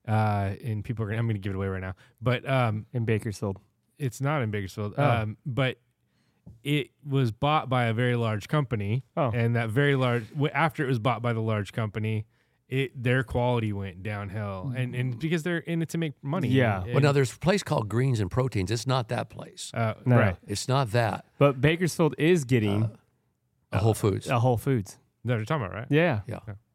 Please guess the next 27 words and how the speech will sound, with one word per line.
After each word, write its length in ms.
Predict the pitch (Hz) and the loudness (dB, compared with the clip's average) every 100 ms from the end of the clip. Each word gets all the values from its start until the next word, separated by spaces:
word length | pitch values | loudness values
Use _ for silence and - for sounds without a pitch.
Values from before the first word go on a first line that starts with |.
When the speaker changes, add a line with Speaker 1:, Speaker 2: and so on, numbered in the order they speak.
| _ - | _ 0
Speaker 3:
But 120 | 208 | 2
let, 100 | 233 | 4
let's 140 | 208 | 2
go 120 | 208 | 0
back 240 | 175 165 139 | 2 2 0
to 80 | 123 | -2
the 80 | 107 | -4
sugar 280 | - 113 | -4 -2
alcohols 480 | 104 110 107 95 101 | -2 -2 -4 -6 -8
for 100 | - | -10
a 60 | - | -10
moment. 280 | - - - _ _ _ _ _ _ _ _ _ _ _ | -10 -12 -16 _ _ _ _ _ _ _ _ _ _ _
You 160 | - 131 | 0 2
know, 100 | 120 | 2
I, 260 | - 131 - | 2 0 0
I, 260 | 131 147 - | 0 0 -2
I 160 | - 135 | 0 2
really 520 | 117 95 120 117 101 | 2 2 2 2 0
would 220 | 117 101 | 0 0
not 200 | 101 98 | 0 -4
put 220 | - 110 - | -4 -6 -6
sugar 340 | - 113 104 | -8 -8 -6
alcohols 500 | 95 98 - 95 101 | -6 -8 -8 -10 -10
in 60 | - | -12
my 120 | 95 | -12
body. 420 | - - - - | -12 -14 -14 -16
I, 300 | 104 98 95 | -12 -10 -10